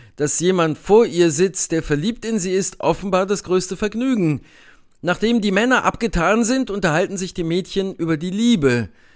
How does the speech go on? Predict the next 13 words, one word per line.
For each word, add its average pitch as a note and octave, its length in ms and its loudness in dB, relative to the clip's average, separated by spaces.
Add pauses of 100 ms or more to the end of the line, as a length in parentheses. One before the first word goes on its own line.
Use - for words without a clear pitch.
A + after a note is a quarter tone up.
(300)
Nach A2+ 140 -10
einem D#3 220 -2
langen A3 340 4
Hin G#3 240 0
und D#3 260 -6
Her G#3+ 360 2
erhebt D#3 420 -2
sich - 300 -6
eine G3+ 240 -2
von G3+ 220 -8
ihnen G#3 340 -6
und A3 180 -4
geht. A3 400 0